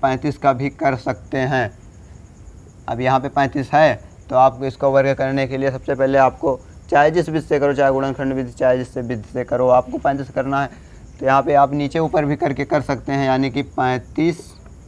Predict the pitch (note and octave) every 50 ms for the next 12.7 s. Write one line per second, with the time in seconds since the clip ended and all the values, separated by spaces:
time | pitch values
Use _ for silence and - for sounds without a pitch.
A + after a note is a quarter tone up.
0 | - - - - - - - - - - - - - - - - - - - -
1 | - - - - - - - - - - - - - - - - - - C3 C3
2 | C3 A#2+ - D#3 D#3+ D3+ - - C#3 C3+ C3+ C3 C3 - D3+ C#3 A#2 - - -
3 | - - - - - - - - - - - - - - - - - - - -
4 | - - - - - - - - - - - - - - - - - - - -
5 | - - - - - - - - - - - - C3+ C#3 C#3 C3 C3 C3 B2 C3+
6 | C3+ C#3 C#3+ C3+ D3 C#3+ C#3 C3 - - - - - - - - B2 - C#3 C3+
7 | C3+ C#3 B2+ C#3 A#2 - F3 F#3+ G3 D3 - - - - - - - - - -
8 | - - - - - - - - - - - - - - - - - - - -
9 | - - - - - - - - - - - C3 B2+ A#2+ C#3 C3 C3+ C3 - B2+
10 | - - C#3 C3 - A#2 - - - - - - - - - - - - - -
11 | - - - - - - - - - - - - - - - - - - - -
12 | - - - - - - - - B2+ C#3+ D#3+ D#3 -